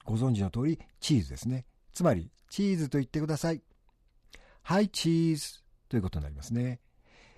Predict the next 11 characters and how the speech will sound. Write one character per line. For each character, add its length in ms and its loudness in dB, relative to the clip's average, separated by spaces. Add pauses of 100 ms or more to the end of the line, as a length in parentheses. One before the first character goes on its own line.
(340)
え 320 2
ー、 80 -8
昨 20 -
日 40 8 (240)
の 180 4
ready 480 4
の 120 4
後 160 0
に 200 4 (120)
say 340 4
cheese 560 2